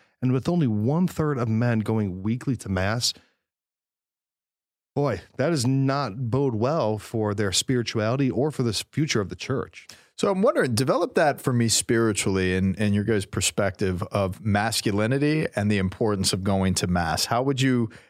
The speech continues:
Speaker 2: how would you fabricate that out and, and, and just really develop those fibers of masculinity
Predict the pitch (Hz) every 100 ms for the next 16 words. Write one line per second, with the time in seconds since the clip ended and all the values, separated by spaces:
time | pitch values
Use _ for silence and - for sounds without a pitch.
0 | _ 165 175 143 113 - 131 123 107 120
1 | 104 107 104 107 104 101 98 104 104 98
2 | 98 101 104 104 107 123 110 104 98 98
3 | 98 95 110 110 101 117 113 101 107 101
4 | - - 104 107 98 95 90 - 104 95
5 | 101 101 - 104 98 95 92 92 92